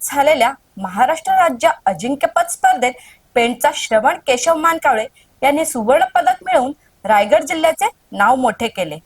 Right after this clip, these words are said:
अकरा वर्षीय वयोगटात अडतीस ते चाळीस किलो वजनी गटात त्याने स्पर्धेतले सर्व मॅचेस जोरदार बुक्के मारून वेळेच्या अगोदर संपवले. श्रवणची बॉक्सिंग खेळातील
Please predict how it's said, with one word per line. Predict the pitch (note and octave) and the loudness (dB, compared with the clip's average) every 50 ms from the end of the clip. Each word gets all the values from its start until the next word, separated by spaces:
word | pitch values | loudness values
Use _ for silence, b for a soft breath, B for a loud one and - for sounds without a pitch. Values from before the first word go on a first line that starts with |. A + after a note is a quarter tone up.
| _ b b b b b _ _ _ _ | _ b b b b b _ _ _ _
अकरा | - G#3+ G#3+ - D4 D4 D#4+ | -4 -2 0 2 2 4 4
वर्षीय | E4+ E4 E4 - - F4+ F4+ | 2 2 0 2 2 2 4
वयोगटात | E4+ D4 C#4+ D#4+ E4+ D#4+ D#4 C#4 C#4 - G#3+ G#3+ G#3+ - _ _ _ _ _ | 4 4 4 4 4 4 2 0 2 0 0 0 -2 -6 _ _ _ _ _
अडतीस | - G#3+ G#3+ G#3 - D#4 D4+ - | 0 0 0 -2 -4 -6 -2 -2
ते | F#4 F4 | -2 -2
चाळीस | - - E4 D4 D4 C#4 D4 - - _ _ _ _ _ - | 0 2 2 2 2 2 0 -4 -10 _ _ _ _ _ -6
किलो | B3 A#3+ B3+ C#4 | -2 2 2 2
वजनी | C#4+ C4 A#3 G3+ - C4 C4+ | 4 2 0 0 -2 -4 0
गटात | C4 D4+ D4 D4 - F#3 F#3 - b b b b b _ - | 0 0 0 2 0 0 -2 -2 b b b b b _ -2
त्याने | D#4 D#4+ F4+ F4+ | 0 0 0 -2
स्पर्धेतले | - - - A#3 G#3 F#3+ A#3+ C4+ C4 D#4 D#4+ | -2 0 0 0 2 2 0 0 2 0 -2
सर्व | D#4+ - B3 G#3+ G#3+ B3 D4 | -2 0 0 0 2 2 0
मॅचेस | D#4 F4 F4+ D#4 - B3+ C4 D4 - - _ _ _ G3 E3+ E3+ | 0 0 -2 -2 0 -2 -2 -2 -4 -10 _ _ _ -16 -8 -4
जोरदार | A3 G#3 G#3 G3+ F#3+ C4+ D#4+ D4 | -4 -2 -2 2 2 2 2 2
बुक्के | C4 C#4+ - - - F4+ | -2 -6 -8 -2 -2 0
मारून | F4+ F#4+ F#4+ F#4+ C#4+ D4+ b b b b b b _ _ _ - | 2 2 2 2 0 -2 b b b b b b _ _ _ 0
वेळेच्या | C#4+ D4 D#4 E4 F#4 - G#4+ F#4+ | 2 4 4 4 2 2 2 2
अगोदर | D4 B3+ A3+ A#3+ B3 A#3 C#4+ D#4 | 2 2 2 0 0 2 2 2
संपवले. | D4+ - C4+ G#3 G3+ - G#3 F#3+ F#3 F#3 F#3 - _ _ _ _ | 2 0 -4 -4 -4 -6 -8 -6 -6 -8 -10 -10 _ _ _ _
श्रवणची | - - - G#3+ G#3+ A#3 A#3+ A3+ C4 A3 | -16 -2 0 0 2 2 -2 -2 -6 -2
बॉक्सिंग | G3 F#3 E3 E3 - - - D4+ D#4 D#4 | 0 0 0 0 -4 -6 -6 -6 -4 0
खेळातील | E4 F#4 F4+ F#4 F#4+ - - D#4 D#4+ | 2 4 4 4 2 0 -4 -8 -8